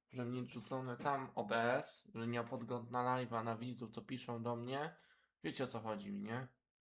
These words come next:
Że nie będę, kurczę, wieczony, no. Okej, see. Tak samo tu też trzeba przesunąć. Jakość cztery K oczywiście live'a jest jak najbardziej załączona.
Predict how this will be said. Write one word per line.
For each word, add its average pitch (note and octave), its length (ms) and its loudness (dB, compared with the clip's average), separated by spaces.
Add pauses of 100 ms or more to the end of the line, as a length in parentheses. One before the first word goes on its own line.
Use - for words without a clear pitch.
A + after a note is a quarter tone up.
(460)
Że A2 420 -4
nie A2+ 140 -2
będę, A#2 600 -2
kurczę, - 280 -12
wieczony, A#2 600 -4
no. A#2 240 -4 (2000)
Okej, G2+ 520 -2
see. C#3+ 520 -8 (540)
Tak B2 220 -2
samo B2 720 0
tu G#2+ 220 -6 (220)
też - 480 -6 (220)
trzeba G2 240 -6
przesunąć. G#2+ 800 -8 (1500)
Jakość A2+ 420 -2
cztery A2+ 380 -4
K A2 200 -4
oczywiście G#2 500 -8
live'a G#2 320 -2
jest G2+ 220 -4
jak G2 140 -12
najbardziej G2 460 -6
załączona. B2+ 960 0